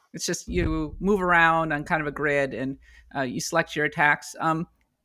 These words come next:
and there's a, a time bar. I haven't seen a ton of extra depth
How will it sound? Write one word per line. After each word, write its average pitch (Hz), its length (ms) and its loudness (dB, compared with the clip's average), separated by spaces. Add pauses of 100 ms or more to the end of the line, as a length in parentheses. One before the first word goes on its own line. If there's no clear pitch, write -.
(220)
and 160 280 2
there's 156 400 2
a, - 200 -6
a - 100 -2
time 175 440 0
bar. 110 460 -2 (500)
I 175 220 4 (200)
haven't 220 500 -2
seen 214 360 0
a 165 100 0
ton 196 380 2
of 156 380 0 (760)
extra 180 440 0
depth - 400 -2